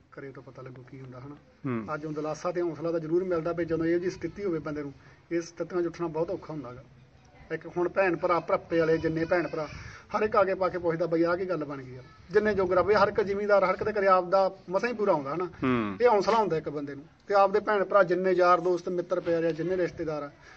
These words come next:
Speaker 1: ਸਾਰਿਆਂ ਨੇ support ਤਾਂ ਕਰਦੇ ਆ ਬਈ ਯਾਰ ਅਸੀਂ ਤੇਰੇ ਨਾਲ ਆ, ਤੂੰ ਟੈਨਸ਼ਨ ਨਾ ਕਿਸੇ ਗੱਲ ਦੀ। ਫਿਰ ਵੀ ਆਪਾਂ ਇਹੋ ਜਿਹੇ ਬੰਦੇ ਆ ਕਿ ਹਰ ਇੱਕ ਦੇ ਘਰੇ ਰੋਟੀ time pass ਹੀ ਹੁੰਦਾ, ਜ਼ਿਮੀਂਦਾਰ normal ਆ, ਪਹਿਲਾਂ ਤੂੰ ਕਰਜ਼ਾਈ ਆ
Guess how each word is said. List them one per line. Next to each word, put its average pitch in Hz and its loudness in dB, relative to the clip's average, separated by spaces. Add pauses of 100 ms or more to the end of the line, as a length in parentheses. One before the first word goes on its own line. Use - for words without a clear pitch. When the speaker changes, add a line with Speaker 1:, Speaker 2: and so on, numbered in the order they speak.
(160)
Speaker 1:
ਸਾਰਿਆਂ 196 0
ਨੇ 196 -2
support 170 -2 (340)
ਤਾਂ 202 0
ਕਰਦੇ 202 6
ਆ 214 4
ਬਈ 196 6
ਯਾਰ 196 8
ਅਸੀਂ 190 0
ਤੇਰੇ 190 2
ਨਾਲ 180 4
ਆ, 180 4
ਤੂੰ 175 -4
ਟੈਨਸ਼ਨ 175 -2
ਨਾ 170 -2
ਕਿਸੇ 160 -6
ਗੱਲ 151 -6
ਦੀ। 151 -10 (440)
ਫਿਰ 214 0
ਵੀ 220 0
ਆਪਾਂ 202 4
ਇਹੋ 208 2
ਜਿਹੇ 196 -2
ਬੰਦੇ 180 -2
ਆ 180 2
ਕਿ 175 -2
ਹਰ 202 0
ਇੱਕ 208 -6
ਦੇ 196 0
ਘਰੇ 170 0 (280)
ਰੋਟੀ 190 -2
time 208 4
pass 208 6
ਹੀ 220 -2
ਹੁੰਦਾ, 165 0
ਜ਼ਿਮੀਂਦਾਰ 175 2
normal 175 0
ਆ, 139 -6
ਪਹਿਲਾਂ 180 -4
ਤੂੰ 196 -6
ਕਰਜ਼ਾਈ 151 -4
ਆ 131 -18